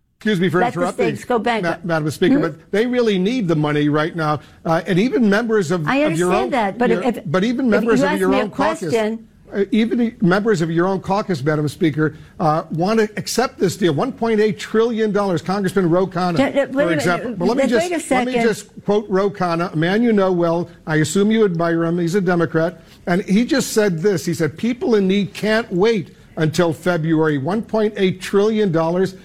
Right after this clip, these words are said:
Speaker 1: is significant and more than twice the Obama stimulus. Make a deal.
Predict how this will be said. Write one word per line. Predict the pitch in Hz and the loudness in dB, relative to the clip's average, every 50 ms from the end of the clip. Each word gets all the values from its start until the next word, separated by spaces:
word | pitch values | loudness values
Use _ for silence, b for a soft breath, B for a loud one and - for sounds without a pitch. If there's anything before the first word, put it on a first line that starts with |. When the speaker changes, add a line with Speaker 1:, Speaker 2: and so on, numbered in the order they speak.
| B B | B B
Speaker 1:
is | - 170 160 165 | 0 0 0 2
significant | - 180 170 151 151 190 208 - 233 226 180 220 226 226 | 0 0 0 0 0 0 0 0 -2 -2 -2 -2 -2 0
and | 208 170 | -2 -2
more | 170 185 185 175 | 0 0 0 0
than | 160 170 165 | 0 0 -2
twice | - - - 202 214 208 196 190 - - B B B B B - | -4 -4 -2 0 2 2 0 -2 -6 -10 B B B B B -2
the | 143 160 | 0 2
Obama | 165 165 143 160 175 190 202 196 175 | 2 2 0 -2 -2 -2 -2 -4 -4
stimulus. | - - - - 165 165 160 165 165 170 175 - - - - - | -6 -6 -2 0 0 2 2 2 2 2 0 -2 -4 -8 -6 -4
Make | 190 151 160 185 220 208 269 | 0 2 2 2 2 0 0
a | 240 | -2
deal. | 196 165 190 185 185 185 202 185 | 0 2 2 2 2 2 0 -4